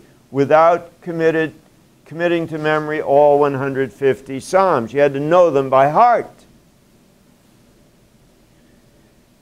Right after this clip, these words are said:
That's the, the Hebraic heritage. I think the solution to this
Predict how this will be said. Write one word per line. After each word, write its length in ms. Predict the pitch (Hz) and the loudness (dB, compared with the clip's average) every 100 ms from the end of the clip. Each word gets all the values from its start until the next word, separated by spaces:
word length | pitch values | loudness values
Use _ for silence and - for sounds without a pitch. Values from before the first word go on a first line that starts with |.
| _ _ | _ _
That's 320 | 170 220 - - | 0 0 -2 -10
the, 260 | 196 196 - _ _ _ - | -8 -8 -10 _ _ _ -14
the 200 | 139 170 | -2 -2
Hebraic 600 | 180 170 151 170 156 - | 0 -2 2 4 4 2
heritage. 600 | 175 175 170 139 107 147 | 0 2 2 -2 -6 0
I 140 | 151 | 0
think 380 | 165 233 233 233 | 2 -2 -2 -2
the 100 | 190 | -4
solution 720 | - 175 180 247 - 220 180 | -4 -4 -2 -2 -4 -6 -6
to 140 | - 151 | -6 -2
this 580 | 135 131 127 - - | 2 2 0 -8 -20